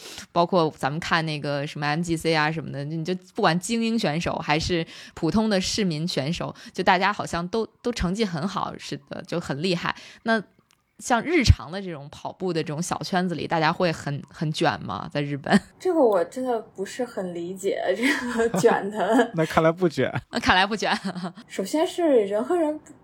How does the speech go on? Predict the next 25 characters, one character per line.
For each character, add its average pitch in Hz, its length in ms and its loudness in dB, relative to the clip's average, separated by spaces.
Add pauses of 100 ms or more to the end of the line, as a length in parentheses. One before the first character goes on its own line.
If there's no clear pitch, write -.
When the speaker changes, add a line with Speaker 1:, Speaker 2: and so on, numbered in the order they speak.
(120)
Speaker 2:
在， 254 380 0 (100)
就 277 160 0
不 262 240 0
存 285 220 -4
在 330 140 4
可 - 200 -4
比 262 220 -2
性。 294 320 -2
Speaker 3:
嗯， 123 640 0
嗯。 107 180 -10 (100)
Speaker 2:
<laughs> 220 120 -8
呃， - 60 -2
而 240 120 4
且 277 200 6
对 277 240 8
于 - 20 4
我 269 200 6
来 127 200 -2
说， 262 160 -2
就 311 220 -2
是 262 200 0 (280)
跑 190 200 -4
马 180 200 -2
拉 202 200 0
松 269 560 -6